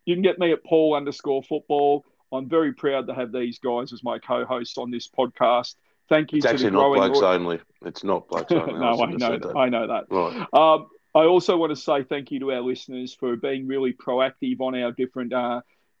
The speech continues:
Speaker 1: Facebook groups and polls and everything. Um, as John said before,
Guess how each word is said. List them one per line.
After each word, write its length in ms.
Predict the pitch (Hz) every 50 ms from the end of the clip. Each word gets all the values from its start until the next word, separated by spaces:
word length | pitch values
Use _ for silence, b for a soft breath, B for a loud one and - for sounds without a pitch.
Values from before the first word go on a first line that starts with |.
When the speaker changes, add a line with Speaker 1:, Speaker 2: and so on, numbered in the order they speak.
| _
Speaker 1:
Facebook 400 | - 143 135 127 - - 143 - -
groups 360 | 127 139 135 139 127 - -
and 140 | 139 127 -
polls 420 | - 135 135 135 139 139 139 -
and 80 | 151 143
everything. 680 | 143 135 151 143 143 - 143 139 143 143 143 139 - -
Um, 420 | - 127 123 123 120 127 127 120 - -
as 280 | 151 147 135 123 - - - 147
John 240 | - 156 147 139 127
said 220 | - - 190 185
before, 480 | 175 160 - - 151 160 175 180 180